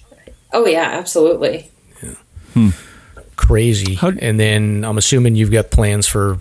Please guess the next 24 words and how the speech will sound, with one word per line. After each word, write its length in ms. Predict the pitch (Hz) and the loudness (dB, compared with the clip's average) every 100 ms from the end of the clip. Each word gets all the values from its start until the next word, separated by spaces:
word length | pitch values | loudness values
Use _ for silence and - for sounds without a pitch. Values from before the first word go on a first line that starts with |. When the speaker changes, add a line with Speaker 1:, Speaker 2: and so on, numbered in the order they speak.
| - | -4
Speaker 2:
some 220 | - 107 | -4 -2
future 340 | - 110 - 101 | -2 -4 -4 -2
races 420 | 101 98 104 101 | -2 -2 -4 -4
as 120 | 95 | -4
well, 260 | 101 98 98 | -4 -2 -2
but 160 | 92 | -4
this 220 | - 98 101 | -2 -4 -4
is, 140 | - | -4
this 200 | 113 - | -2 0
is 100 | 104 | 0
what 180 | 101 - | 0 -2
you 60 | 101 | -6
got 100 | 104 | -6
lined 240 | 101 95 | -6 -4
up 120 | 101 - | -6 -6
this 180 | 95 | -4
year? 200 | 104 110 - - - - - - - - | -2 -4 -8 -18 -20 -20 -20 -20 -12 -2
Speaker 1:
Yeah, 200 | 349 294 | 0 0
so 180 | 294 285 | 0 2
we've 180 | 294 294 | 2 0
got 360 | 320 330 - | -2 -2 -4
two 260 | - 269 285 | -2 0 2
that 180 | 277 247 | 2 2
we've 460 | 254 240 - - | 2 2 -2 -12